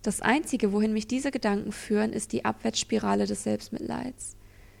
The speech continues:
Und das zu verstehen, dass häufig die negative Einstellung allein aus deinen Gedanken heraus entsteht, ist so eine wichtige Erkenntnis. Weil wenn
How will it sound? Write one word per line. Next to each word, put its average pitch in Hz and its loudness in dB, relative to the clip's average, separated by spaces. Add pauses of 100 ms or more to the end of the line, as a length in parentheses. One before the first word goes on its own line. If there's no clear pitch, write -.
(220)
Und 196 -2
das 247 4
zu 269 -2
verstehen, 202 2
dass 196 -4
häufig 254 2
die 208 -2
negative 262 0
Einstellung 208 0
allein 214 0
aus - -4
deinen 214 0
Gedanken 196 0
heraus 196 -2
entsteht, 214 0 (460)
ist - -4
so 226 4
eine 220 0
wichtige 214 2
Erkenntnis. 208 -4 (340)
Weil 208 2
wenn 208 2